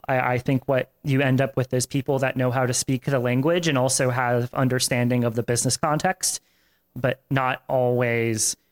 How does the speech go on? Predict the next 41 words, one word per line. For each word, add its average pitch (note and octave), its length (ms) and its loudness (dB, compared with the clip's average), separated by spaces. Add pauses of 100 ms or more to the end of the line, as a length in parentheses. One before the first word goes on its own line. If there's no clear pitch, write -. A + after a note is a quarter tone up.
(140)
technical. - 560 -4
So A#2+ 400 -2 (800)
from E3+ 140 2
what D#3 200 2
I D3+ 120 0
remember, C3+ 440 4
the B2 120 2
way B2+ 200 2
that B2 140 4
it B2 100 -2
worked B2 440 0 (520)
is B2+ 360 2
that, A#2+ 380 0 (180)
you D3+ 80 2
know, B2+ 140 4
the C#3 200 -2
engineer C3+ 800 2 (480)
or D3 380 2
in C#3 180 2
some C3+ 220 0
cases C3 540 0
the B2+ 60 -4
product C#3+ 380 0
manager B2 680 2
would B2+ 140 0
go B2 140 2
to B2+ 60 2
the B2 80 0
cab B2 260 -2
and B2 100 2
say, B2+ 160 0
"Okay, B2+ 280 0
I B2+ 140 0
have A#2+ 360 0
this A#2 220 -2
change B2 340 0
that B2+ 120 2
I'm A#2 240 2
going A#2 300 0
to - 100 -10
be, A#2 280 -2